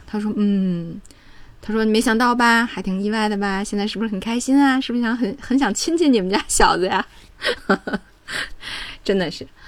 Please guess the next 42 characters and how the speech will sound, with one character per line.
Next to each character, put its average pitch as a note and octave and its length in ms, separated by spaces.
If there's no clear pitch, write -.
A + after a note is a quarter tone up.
呃， - 180
所 F#3+ 120
以 F3 60
还 F3+ 180
是 E3+ 560
总 F3 160
体 F3+ 100
来 E3 140
讲 - 180
啊， - 320
还 E3+ 200
是 F3+ 100
很 - 140
惊 F#3 220
喜 - 180
的 F3+ 100
哈。 E3+ 180
我 E3 120
相 F3+ 200
信， F#3 320
呃， E3 240
也 F3+ 180
许 G3+ 240
这 F#3 200
个 D#3 300
升 C4 260
学 A#3 160
校 F4 260
的 F#3+ 80
这 F3 140
块 F3 180
的 F3 80
答 E3 180
案 F3+ 260
我 F#3+ 80
们 F3 100
现 F#3 160
在 F3 80
还 F3 160
不 C#4+ 220
明 F3+ 260
朗 G3+ 140